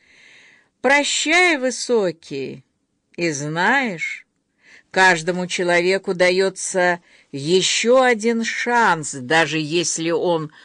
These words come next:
глупо упустил своё счастье в первый раз. Мой тебе совет: оглянись по сторонам".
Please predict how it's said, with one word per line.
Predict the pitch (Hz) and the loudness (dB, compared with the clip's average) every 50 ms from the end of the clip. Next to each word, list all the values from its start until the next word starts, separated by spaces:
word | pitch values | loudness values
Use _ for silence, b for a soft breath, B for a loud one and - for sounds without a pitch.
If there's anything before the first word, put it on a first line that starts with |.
| B B - | B B -14
глупо | 151 127 143 165 160 170 226 294 311 285 233 - - 185 | -8 -2 0 0 4 4 4 4 2 0 -2 -2 2 4
упустил | 165 160 151 147 - 160 151 135 - - - - 170 170 160 | 4 4 2 0 -2 -4 -4 -4 -4 -6 -6 -4 -4 -4 -4
своё | - - - 147 151 151 147 151 | -6 -6 -4 -2 0 0 0 0
счастье | - - - - 156 156 147 - - - - 135 135 | 0 -2 -2 0 0 0 0 -2 -4 -6 -6 -8 -8
в | 123 - - _ _ | -8 -12 -18 _ _
первый | 165 175 196 226 226 190 151 143 147 147 | -2 0 2 2 0 -2 -2 -4 -4 -2
раз. | 143 143 135 110 - - - - - - _ _ _ _ b b b b b b b b b b b b _ | -2 -4 -4 -6 -8 -10 -12 -12 -12 -16 _ _ _ _ b b b b b b b b b b b b _
Мой | 381 403 392 381 359 339 311 | -4 -2 0 2 2 0 -2
тебе | - - 302 254 294 294 277 | -4 -4 -4 -2 -2 -2 -2
совет: | - - 277 269 262 247 254 247 208 156 - _ _ - - _ _ _ _ _ _ _ _ _ _ _ | -2 0 0 0 0 0 0 0 0 -2 -4 _ _ -20 -20 _ _ _ _ _ _ _ _ _ _ _
оглянись | - 185 180 170 175 180 185 196 190 185 190 214 247 285 320 - - - - _ | 0 0 0 0 0 -2 0 0 0 0 0 0 0 -2 -2 -6 -10 -14 -14 _
по | - 262 254 | -6 -4 -4
сторонам". | - - - - 226 214 202 190 180 175 175 175 202 240 269 247 247 | -4 -8 -6 -2 0 2 2 2 2 0 -2 -2 -2 -2 -4 -6 -10